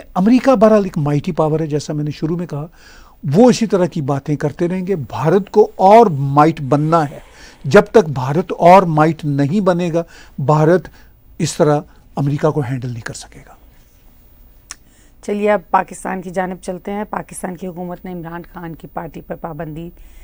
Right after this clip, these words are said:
Speaker 2: लगाने की बात की है। अब ये इस सूरत हाल को बताइए, बड़ी इंटरेस्टिंग सूरत हाल है, क्योंकि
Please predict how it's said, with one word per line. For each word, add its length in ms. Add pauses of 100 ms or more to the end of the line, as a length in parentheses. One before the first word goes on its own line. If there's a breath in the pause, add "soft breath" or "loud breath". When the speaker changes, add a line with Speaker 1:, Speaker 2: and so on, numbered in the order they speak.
(280 soft breath)
Speaker 2:
लगाने 420
की 140
बात 400
की 200
है। 260 (500 soft breath)
अब 220
ये 320
इस 120
सूरत 460
हाल 260
को 160
बताइए, 360
बड़ी 200
इंटरेस्टिंग 480
सूरत 340
हाल 320
है, 100 (500 soft breath)
क्योंकि 680